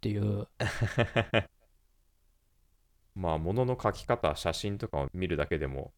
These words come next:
Speaker 2: 歴史ってのは感じられますよね、これは。
Speaker 1: ほんとそうだよね。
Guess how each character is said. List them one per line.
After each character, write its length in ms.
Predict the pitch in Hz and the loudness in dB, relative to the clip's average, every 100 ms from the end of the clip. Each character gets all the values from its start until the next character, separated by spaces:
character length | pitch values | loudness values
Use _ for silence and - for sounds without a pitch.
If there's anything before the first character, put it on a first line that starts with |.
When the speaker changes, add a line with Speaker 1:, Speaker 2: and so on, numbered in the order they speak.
| _ _ - | _ _ -2
Speaker 2:
歴 180 | 78 | -2
史 120 | - - | -2 -6
っ 40 | |
て 80 | - | -2
の 100 | 82 | -2
は 60 | 69 | -2
感 220 | 85 87 | -2 -2
じ 100 | 98 | 0
ら 100 | 95 | 0
れ 80 | 92 | 0
ま 100 | 92 | -4
す 160 | - | -6
よ 60 | 67 | -6
ね、 260 | 69 71 - | -4 -6 -6
こ 60 | 69 | 0
れ 80 | 107 | 4
は。 40 | |
Speaker 1:
ほ 60 | 110 | 6
ん 60 | |
と 120 | - 135 | 6 8
そ 220 | 156 156 | 10 10
う 20 | |
だ 120 | 135 | 10
よ 140 | 107 101 | 8 8
ね。 840 | 101 107 107 113 113 117 110 | 6 8 8 8 8 8 6